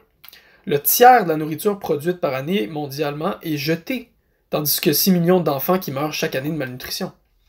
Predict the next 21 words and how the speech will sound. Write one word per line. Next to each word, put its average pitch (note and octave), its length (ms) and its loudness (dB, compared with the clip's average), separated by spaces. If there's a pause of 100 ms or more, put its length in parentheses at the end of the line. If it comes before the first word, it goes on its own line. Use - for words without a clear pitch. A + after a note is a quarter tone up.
(720)
Les - 100 -2
capitalistes, D#3+ 500 2
ils F#3+ 60 -4
préfèrent D#3+ 380 6
jeter D3 320 0
la E3+ 100 2
nourriture C#3 460 -2
plutôt D#3 240 -8
que D3+ 100 -6
de B2 100 -8
la B2+ 100 -4
donner, C3+ 480 -4 (280)
parce - 160 -6
que C#3+ 80 -6
ça C#3 160 -2
ferait D3+ 200 0
baisser D#3+ 400 4
le D#3+ 80 -2
prix - 180 -8
des C#3+ 140 -4
marchandises. A#2+ 640 -12